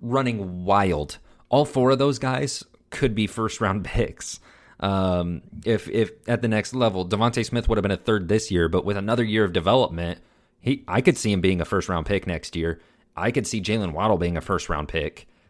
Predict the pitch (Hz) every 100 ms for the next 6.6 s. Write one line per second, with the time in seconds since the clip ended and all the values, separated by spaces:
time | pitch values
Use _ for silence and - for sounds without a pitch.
0 | - 117 - - 117 - 117 113 - 139
1 | 127 113 113 - 101 - - - 123 113
2 | - 107 98 - 113 110 104 113 104 95
3 | 92 107 92 95 90 85 87 95 113 110
4 | 113 - - _ 110 101 95 90 - -
5 | 107 110 107 - 92 92 95 98 - -
6 | - 104 113 - 117 117